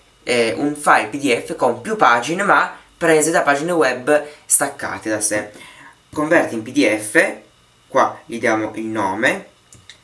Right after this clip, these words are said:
prova P D F, facciamo ok, lui adesso lo sta convertendo in P D F e ce l'ha messo qua, per esempio. Poi noi,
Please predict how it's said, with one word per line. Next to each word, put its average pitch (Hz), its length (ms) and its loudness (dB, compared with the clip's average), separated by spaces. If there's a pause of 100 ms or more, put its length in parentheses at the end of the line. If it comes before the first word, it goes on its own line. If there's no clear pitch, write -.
(440)
prova 113 500 2 (200)
P 110 120 -6
D 95 320 -8
F, 180 440 0 (720)
facciamo 120 300 -2
ok, - 420 0 (280)
lui 175 120 0
adesso 175 240 2
lo 135 80 0
sta - 360 0 (140)
convertendo 139 640 0
in 113 80 -6
P 165 120 -4
D 185 140 -2
F - 420 -2
e 160 80 -10
ce 180 100 -8
l'ha 170 60 -4
messo 110 520 -4
qua, - 280 -4 (460)
per 110 100 -6
esempio. 107 560 -6 (800)
Poi 127 600 0 (480)
noi, 120 640 -4